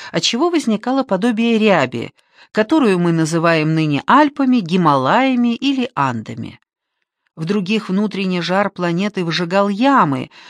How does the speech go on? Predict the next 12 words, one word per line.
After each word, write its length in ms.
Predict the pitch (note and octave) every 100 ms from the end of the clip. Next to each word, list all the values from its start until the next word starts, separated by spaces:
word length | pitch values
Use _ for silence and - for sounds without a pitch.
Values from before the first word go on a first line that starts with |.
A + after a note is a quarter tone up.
| -
получившие 640 | G3+ A3 - B3+ - A3+ G3+
теперь 340 | G#3 A3+ A3+
такие 400 | - F3+ G#3 G3+
названия, 640 | F3 E3 F3 G#3+ G#3+ F3
как 200 | - C#3+
залив 400 | C#3+ D3+ F3+ G#3 -
Сан-Франциско, 1120 | D#3 D3 - C3 B2 - B3 B3 - B3 A#3+ _ _
Красное 560 | - F3 F3+ - D#3 D3
море 460 | C#3 G3+ B3 B3 A#3+ _ _
и 140 | A3+ C4+
Атлантический 960 | A#3 - E3 C#3 C#3+ - D#3+ - C#3+
океан. 460 | B2+ A#2+ G2 F#2